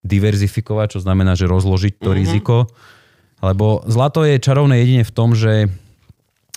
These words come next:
Speaker 1: zase by som išiel takého pojmu, má nízku koreláciu voči iným aktívam, čiže sa nevyvíja rovnako ako tie ostatné
Speaker 2: Aha,
Speaker 1: aktíva.
Speaker 2: jasné.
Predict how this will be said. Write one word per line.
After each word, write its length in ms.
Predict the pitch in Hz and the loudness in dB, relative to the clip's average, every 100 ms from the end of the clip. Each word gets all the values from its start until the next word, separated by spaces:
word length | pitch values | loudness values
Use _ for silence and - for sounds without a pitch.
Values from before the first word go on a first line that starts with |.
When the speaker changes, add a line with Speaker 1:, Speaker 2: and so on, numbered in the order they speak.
| - _ _ - _ _ - | -20 _ _ -20 _ _ -18
Speaker 1:
zase 200 | 107 - | -12 -10
by 140 | 80 | -10
som 120 | - | -6
išiel 180 | 85 95 | -6 -4
takého 160 | 90 92 | -4 -4
pojmu, 200 | 87 98 | -2 0
má 100 | 95 | 2
nízku 380 | 98 143 - 117 | 2 2 0 -4
koreláciu 580 | - 113 120 110 - 98 | -2 0 0 0 -2 -2
voči 320 | 101 - 85 | -2 -4 -2
iným 200 | 107 92 | 0 0
aktívam, 600 | 92 - 104 87 73 80 | -2 -4 -4 -4 -6 -8
čiže 300 | 90 95 90 | -10 -8 -6
sa 140 | 92 107 | -4 0
nevyvíja 560 | 104 123 113 117 110 | 0 2 2 2 0
rovnako 480 | 98 104 107 104 107 | 0 -2 -2 -4 -4
ako 160 | 95 98 | -6 -6
tie 120 | 104 | -6
ostatné 420 | 92 - 104 101 | -6 -6 -6 -6
Speaker 2:
Aha, 80 | 87 | -4
Speaker 1:
aktíva. 360 | 113 123 113 120 | -4 -2 0 0
Speaker 2:
jasné. 260 | 131 - | -2 -6